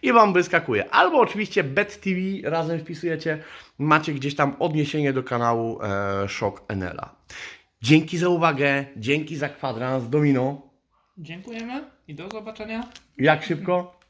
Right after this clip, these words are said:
Speaker 1: Myślę, że do końca tygodnia już coś wejdzie.
Speaker 2: <laughs> Tak, myślę, że coś zrobimy już.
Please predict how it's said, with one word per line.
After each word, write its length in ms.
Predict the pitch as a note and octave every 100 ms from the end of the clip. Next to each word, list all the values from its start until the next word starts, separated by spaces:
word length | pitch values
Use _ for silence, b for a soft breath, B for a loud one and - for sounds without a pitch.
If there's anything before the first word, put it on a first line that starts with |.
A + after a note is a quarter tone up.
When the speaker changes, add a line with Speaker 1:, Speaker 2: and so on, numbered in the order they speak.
| _
Speaker 1:
Myślę, 220 | B2+ B2+
że 100 | A#2
do 80 | A#2+
końca 300 | A2+ A#2+ A#2+
tygodnia 360 | A#2 A#2 A#2 A2
już 160 | G#2+
coś 300 | - C3 A#2+
wejdzie. 460 | - B2 B2+ A2+ A2+
Speaker 2:
<laughs> 380 | - _ _ -
Tak, 200 | E3 D3+
myślę, 440 | G3 C4 - A3 F#3
że 140 | F3+
coś 200 | E3 E3+
zrobimy 500 | D#3 C#3+ B2 A#2+ G#2
już. 300 | A2 - -